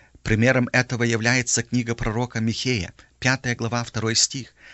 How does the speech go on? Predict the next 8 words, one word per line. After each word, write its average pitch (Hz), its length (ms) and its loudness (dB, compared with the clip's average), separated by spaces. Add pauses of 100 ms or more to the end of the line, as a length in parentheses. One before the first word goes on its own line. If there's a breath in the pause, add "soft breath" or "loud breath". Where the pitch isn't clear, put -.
(140 loud breath)
который 151 500 2
указывает 107 760 -2
на 110 80 0
место 120 400 0
рождения 104 520 -2
Мессии 101 560 -2
Иисуса 90 420 -4
Христа. 107 460 -2